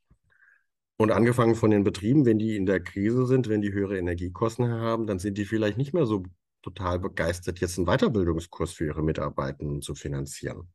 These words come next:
Genauso bei den Individuen auch. Also da sinkt die Zahlungsbereitschaft. Im digitalen Raum haben wir generell immer so eine Schwierigkeit, eine Zahlungsbereitschaft zu haben. Viele Sachen sind da kostenlos, da gibt's YouTube-Videos und Sonstiges.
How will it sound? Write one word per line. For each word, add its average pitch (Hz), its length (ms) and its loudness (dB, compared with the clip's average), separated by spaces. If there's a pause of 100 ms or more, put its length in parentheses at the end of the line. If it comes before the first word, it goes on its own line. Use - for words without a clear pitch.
Genauso 92 340 4
bei 98 140 4
den 98 160 2
Individuen 95 640 2
auch. 65 320 -12 (600)
Also 82 200 -4
da 92 220 4
sinkt 117 320 2
die 117 80 -2
Zahlungsbereitschaft. 127 1200 2 (760)
Im 104 120 -4
digitalen 117 560 4
Raum 107 220 4
haben 104 100 -2
wir 98 60 2
generell 123 400 0
immer 135 180 -2
so 131 60 -2
eine 127 100 0
Schwierigkeit, 127 720 -2
eine 117 120 -2
Zahlungsbereitschaft 120 960 -4
zu 120 220 -2
haben. 117 400 0
Viele 110 240 -2
Sachen 104 380 0
sind 98 180 0
da 92 100 0
kostenlos, 120 800 0
da 101 80 -4
gibt's 92 220 -8
YouTube-Videos 120 880 2
und 98 160 -2
Sonstiges. 120 640 0